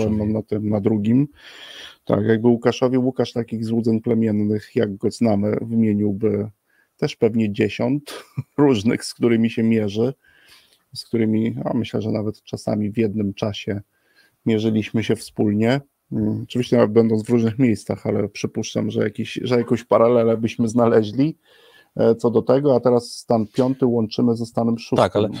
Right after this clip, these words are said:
Speaker 2: tu jeszcze
Speaker 1: Mhm.
Speaker 2: odniosę się, bo Łukasz napisał, że te, e, e, tutaj na czacie, e, na LinkedInie, że trudno te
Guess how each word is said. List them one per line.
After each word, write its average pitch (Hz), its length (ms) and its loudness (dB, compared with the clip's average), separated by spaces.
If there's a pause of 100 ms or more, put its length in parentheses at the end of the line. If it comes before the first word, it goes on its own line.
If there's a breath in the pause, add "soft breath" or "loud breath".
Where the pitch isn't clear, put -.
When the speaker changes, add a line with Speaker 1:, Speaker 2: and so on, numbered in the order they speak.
(160 loud breath)
Speaker 2:
tu - 80 0
jeszcze 127 180 -2
Speaker 1:
Mhm. - 160 0
Speaker 2:
odniosę 123 300 -4
się, 123 160 -4
bo 120 140 0
Łukasz 120 400 -2
napisał, 117 380 -2
że 113 140 0
te, 110 280 -2 (420)
e, 117 40 -2 (760)
e, 101 40 -6
tutaj 104 280 -4
na 104 140 -2
czacie, 104 500 -2
e, 107 200 -2
na 104 140 -2
LinkedInie, 104 500 -2
że 104 220 -2
trudno 107 840 -2
te 101 340 -4